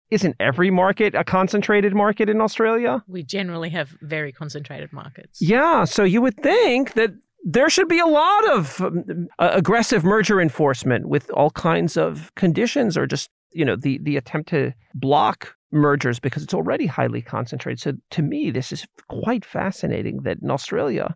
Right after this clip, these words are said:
Speaker 1: mergers doesn't really seem to be where the action is.
Speaker 2: I think it's because everybody, despite the merger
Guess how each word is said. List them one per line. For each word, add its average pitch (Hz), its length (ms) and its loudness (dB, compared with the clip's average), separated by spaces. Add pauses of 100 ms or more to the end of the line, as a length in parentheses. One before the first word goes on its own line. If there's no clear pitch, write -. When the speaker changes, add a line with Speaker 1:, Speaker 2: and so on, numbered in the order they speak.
Speaker 1:
mergers 185 460 -2
doesn't - 340 -6
really 202 240 -2
seem 190 260 -2
to 180 100 -4
be 101 100 -4
where 208 160 -2
the 196 140 -4
action - 420 -6 (100)
is. - 320 -16 (140)
Speaker 2:
I 185 80 -4
think 269 240 -6
it's 214 140 -6
because 180 760 -4 (120)
everybody, 190 640 -4
despite - 720 -4 (100)
the 156 420 -4
merger 156 560 -6